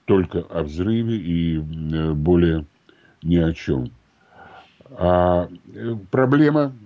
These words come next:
современной войны — это проблема того, что, а, в ней ничего нельзя скрыть, начиная от, э, подготовительных манёвров войск, которые все фиксируются,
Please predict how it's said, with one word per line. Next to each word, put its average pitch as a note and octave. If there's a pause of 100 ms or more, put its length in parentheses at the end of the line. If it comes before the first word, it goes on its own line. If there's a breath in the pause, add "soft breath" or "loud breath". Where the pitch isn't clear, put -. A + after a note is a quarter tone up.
(120)
современной C#3
войны — D3+
это B2
проблема A#2+
того, A2+
что, G#2+ (1200 soft breath)
а, G2+
в F#2
ней A#2
ничего B2
нельзя A2
скрыть, - (640 soft breath)
начиная G#2 (140)
от, - (600)
э, F2
подготовительных G2+
манёвров F#2+
войск, B2+
которые B2+
все D#3+
фиксируются, C3